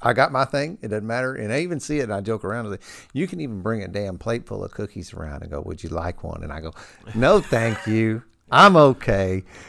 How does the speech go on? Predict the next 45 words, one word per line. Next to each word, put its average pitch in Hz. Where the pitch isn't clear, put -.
And, 104
uh, 101
and, 98
and 95
so 156
I 143
watched 143
that. 110
And 101
another 135
thing 120
I, 104
that's 95
come 101
to 98
me 98
is 87
that, 98
you 92
know, 90
this, 87
the 85
thing 98
about 87
the 90
A 82
A 87
is 82
that, 82
you 85
know, 82
I, 78
and 82
I, 76
and 85
I, 78
and 90
I 80
bang 87
this 76
drum 95
a 82
little 76
bit, 73
uh, 82